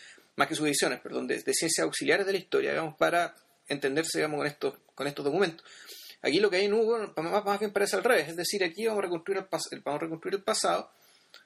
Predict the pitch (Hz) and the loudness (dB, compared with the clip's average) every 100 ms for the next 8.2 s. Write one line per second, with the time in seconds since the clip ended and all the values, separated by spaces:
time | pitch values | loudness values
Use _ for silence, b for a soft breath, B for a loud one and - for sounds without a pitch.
0 | b _ _ 151 156 139 - 190 233 - | b _ _ 2 4 -2 0 2 2 -2
1 | 143 139 143 165 - - - - 151 156 | -2 2 0 0 -4 -6 -8 -10 -8 -8
2 | - 160 160 151 156 151 - 147 - 147 | -2 0 2 2 0 -2 -6 -8 -4 -2
3 | 151 151 135 151 156 - 143 143 147 156 | -2 -4 -4 -6 -8 -8 -6 -2 0 0
4 | 147 135 135 127 147 147 151 160 160 180 | -2 -4 -6 -6 -6 -4 -2 0 0 -4
5 | _ 156 147 180 190 185 185 180 185 165 | _ 2 2 2 -2 -2 0 0 0 -2
6 | 156 175 165 151 139 131 135 139 - 143 | -2 -2 -2 0 0 0 -4 -10 -8 -4
7 | 131 131 - 143 254 139 139 143 - - | -2 -2 0 0 2 0 -2 -10 -12 -10
8 | 165 | -12